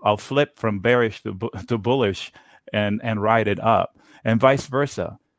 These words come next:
So this morning, I think my vix feed was broken because the V X X and the vix were holding up relative to the last prints I see. But then suddenly now the vix just flashed low fifteens. So I had a note to myself,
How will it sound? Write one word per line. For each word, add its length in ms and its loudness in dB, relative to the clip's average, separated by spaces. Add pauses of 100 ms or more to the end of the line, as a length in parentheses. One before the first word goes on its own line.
(160)
So 600 2
this 240 -2
morning, 340 2
I 120 4
think 200 -4
my 160 2
vix 400 0
feed 280 -2
was 160 -2
broken 440 0
because 340 0
the 120 0
V 200 2
X 280 2
X 240 0
and 160 0
the 60 -2
vix 360 0
were 140 -6
holding 460 2
up 400 2
relative 500 2
to 560 -4
the 80 0
last 460 2
prints 340 -4
I 140 -2
see. 340 -6
But 180 -6
then 200 0
suddenly 400 0
now 180 4
the 100 -2
vix 260 0
just 260 -6
flashed 400 -2
low 180 0
fifteens. 640 -4 (540)
So 120 2
I 60 4
had 200 4
a 40 4
note 260 4
to 80 -6
myself, 480 0